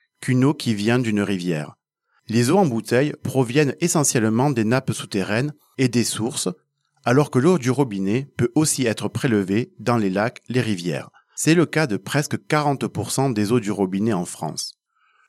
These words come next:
L'eau du robinet peut avoir un goût désagréable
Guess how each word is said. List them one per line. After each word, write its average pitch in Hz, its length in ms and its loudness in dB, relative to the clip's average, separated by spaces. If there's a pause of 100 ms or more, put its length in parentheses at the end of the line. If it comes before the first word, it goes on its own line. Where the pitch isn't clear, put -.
L'eau 139 160 2
du 160 140 0
robinet 117 500 0
peut 110 220 0
avoir 110 300 2
un 110 120 0
goût 104 280 -4
désagréable 110 800 0